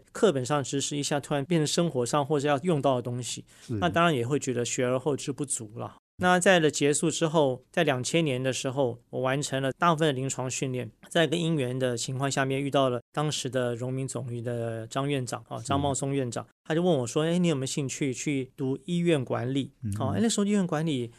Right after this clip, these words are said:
Speaker 1: 其实还不是那么热门，不过那个时候，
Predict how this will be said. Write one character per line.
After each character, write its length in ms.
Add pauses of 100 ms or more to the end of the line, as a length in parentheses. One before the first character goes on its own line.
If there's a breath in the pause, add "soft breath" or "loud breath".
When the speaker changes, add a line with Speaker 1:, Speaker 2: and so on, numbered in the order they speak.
Speaker 1:
其 100
实 60
还 120
不 120
是 300
那 100
么 100
热 180
门， 360 (200)
不 60
过 80
那 80
个 100
时 200
候， 180